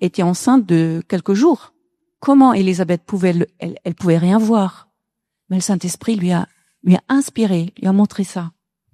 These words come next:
Et Marie, elle va chanter son Magnificat. Le Magnificat, c'est rien d'autre que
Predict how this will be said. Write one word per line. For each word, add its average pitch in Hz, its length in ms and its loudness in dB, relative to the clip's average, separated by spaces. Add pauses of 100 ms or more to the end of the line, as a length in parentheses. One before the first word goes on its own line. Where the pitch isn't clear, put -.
(760)
Et 220 380 2
Marie, 214 680 4
elle 202 160 2
va 190 120 2
chanter 214 440 -2
son 233 200 -2
Magnificat. 190 840 -2 (1200)
Le 190 180 8
Magnificat, 220 800 2 (400)
c'est 214 200 0
rien 196 260 2
d'autre 214 480 -2
que 180 300 -2